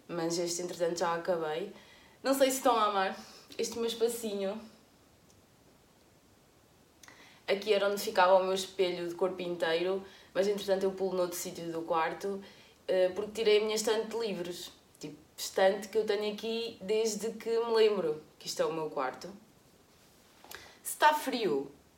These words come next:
muito. Se eu quero ficar com esta camisola e barra casaco para o vídeo, claramente. Mas estou de pijama.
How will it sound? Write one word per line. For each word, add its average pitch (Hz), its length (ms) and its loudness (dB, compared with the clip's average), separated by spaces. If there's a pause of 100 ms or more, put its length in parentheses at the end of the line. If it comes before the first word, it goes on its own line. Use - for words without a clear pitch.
(840)
muito. 214 640 -2 (1080)
Se 220 240 0
eu 254 120 4
quero 233 220 4
ficar 214 380 0 (280)
com 220 80 2
esta 220 200 2
camisola 208 720 2
e 170 160 -4 (280)
barra 190 280 2
casaco 196 760 0
para 190 80 2
o 196 80 4
vídeo, 214 540 -4 (140)
claramente. 196 800 2 (1200)
Mas 240 180 0
estou 247 180 0
de - 80 -8
pijama. 220 600 2